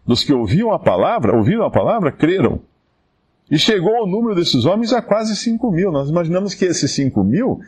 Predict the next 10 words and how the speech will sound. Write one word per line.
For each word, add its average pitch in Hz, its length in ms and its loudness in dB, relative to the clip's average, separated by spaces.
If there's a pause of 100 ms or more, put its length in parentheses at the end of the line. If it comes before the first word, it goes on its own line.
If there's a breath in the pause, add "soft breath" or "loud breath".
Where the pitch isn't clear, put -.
(340 loud breath)
deviam 147 320 0
estar 233 300 0
ali 214 180 -2
cercando 160 1000 0 (440)
os 110 220 0
apóstolos 175 800 0
e 147 40 0
o 139 80 0
homem 135 280 -2
curado 135 600 2